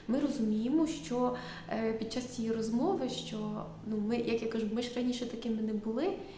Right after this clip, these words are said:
і дійшли висновку, що станом сьогоднішнім, а точ-, точніше, тим, е, два місяці тому назад, є причиною наша втома. Ми просто надто багато на себе взяли і надто сильно вимучилися. І тут, е, тут є різні, якби, е,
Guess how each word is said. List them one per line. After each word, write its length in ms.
і 60
дійшли 380
висновку, 460
що 580
станом 600
сьогоднішнім, 800
а 40
точ-, 400
точніше, 340
тим, 280
е, 200
два 180
місяці 300
тому 200
назад, 420
є 140
причиною 600
наша 260
втома. 500
Ми 120
просто 380
надто 360
багато 360
на 80
себе 300
взяли 460
і 80
надто 320
сильно 380
вимучилися. 800
І 80
тут, 400
е, 400
тут 260
є 200
різні, 300
якби, 280
е, 580